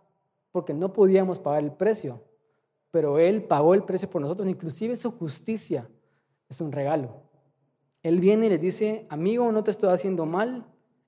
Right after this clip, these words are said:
esto es lo que acordamos, esto es lo justo". Déjenme hacerles la siguiente pregunta.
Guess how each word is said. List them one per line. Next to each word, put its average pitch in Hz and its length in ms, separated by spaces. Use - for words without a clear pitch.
esto 196 260
es 214 40
lo 196 100
que 180 80
acordamos, 180 720
esto 170 280
es 160 60
lo 139 80
justo". 139 360
Déjenme 190 300
hacerles 185 260
la 190 80
siguiente 156 340
pregunta. 143 500